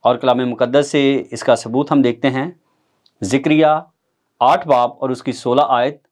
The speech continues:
और खुदा के कलाम में यूं लिखा है, "पर लाजिम है कि तुम इन बातों पर अमल करो, तुम सब अपने पड़ोसियों से सच बोलो और अपने फाटकों में रास्ती से अदालत करो ताकि सलामती हो।"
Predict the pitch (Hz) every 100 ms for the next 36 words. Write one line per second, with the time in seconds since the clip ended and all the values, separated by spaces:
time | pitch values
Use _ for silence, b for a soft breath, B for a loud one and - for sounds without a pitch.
0 | _ 127 127 120 113 110 110 107 107 107
1 | 120 131 160 110 135 _ _ _ _ _
2 | _ 127 127 135 160 240 202 196 190 180
3 | 175 156 131 131 - 196 160 139 135 202
4 | 220 135 110 120 - _ _ _ _ _
5 | _ _ _ _ 175 170 208 208 175 165
6 | 170 170 165 165 165 208 170 143 185 180
7 | 131 113 107 156 - _ _ _ _ _
8 | 143 156 - 143 - 156 165 - 180 170
9 | 160 139 127 127 160 156 143 127 123 127
10 | 135 135 165 151 113 - _ _ - 123
11 | 123 127 120 - 120 107 87 95 80 78